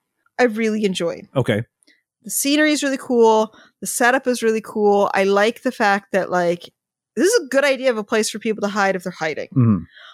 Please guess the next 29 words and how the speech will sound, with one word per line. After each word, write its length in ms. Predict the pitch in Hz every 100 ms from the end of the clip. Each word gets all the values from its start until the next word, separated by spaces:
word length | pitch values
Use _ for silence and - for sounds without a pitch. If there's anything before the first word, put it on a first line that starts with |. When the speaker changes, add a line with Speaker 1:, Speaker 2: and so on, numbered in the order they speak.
| -
Speaker 1:
I'm 80 | 220
like, 120 | 220
okay, 380 | 330 453 240 -
this 240 | 240 427 554
I 200 | 523 440
actually, 340 | - 403 302
it 80 | 285
really 220 | 277 339 359
did 160 | 285
draw 200 | 269 240
my 100 | 226
attention 420 | 208 254 247 - 190
in. 160 | 156 - _ _ _ _ _ _ _ _ -
There's 220 | 220 202
some 180 | 214 190
good 420 | 214 226 220 214
character, 300 | - 214 208
but 220 | 208 220 214
why 140 | 294
does 120 | 523 659
it 80 | -
start 200 | 440 370
with 100 | 370
episode 320 | 370 339 320
five? 340 | - 214 262 - _ _ _ _ -
Speaker 2:
Okay, 220 | 165 143
so 440 | 120 165 151 147 _ _ _ _ _ _ _ _ _ - - - _ _ _ _
<laughs> 20 | 165 131 - _ - 202 190 -
again, 480 | 143 170 151 127